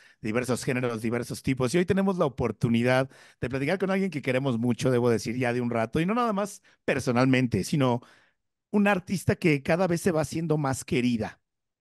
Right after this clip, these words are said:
en la escena nacional e internacional también, por supuesto, poco a poco,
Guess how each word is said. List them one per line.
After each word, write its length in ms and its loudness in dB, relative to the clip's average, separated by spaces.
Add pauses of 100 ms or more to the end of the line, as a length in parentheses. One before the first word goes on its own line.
en 160 -4
la 100 0
escena 320 0
nacional 600 0 (220)
e 100 0
internacional 360 2
también, 180 0
por 140 -4
supuesto, 320 -4
poco 180 -4
a 80 -6
poco, 340 -4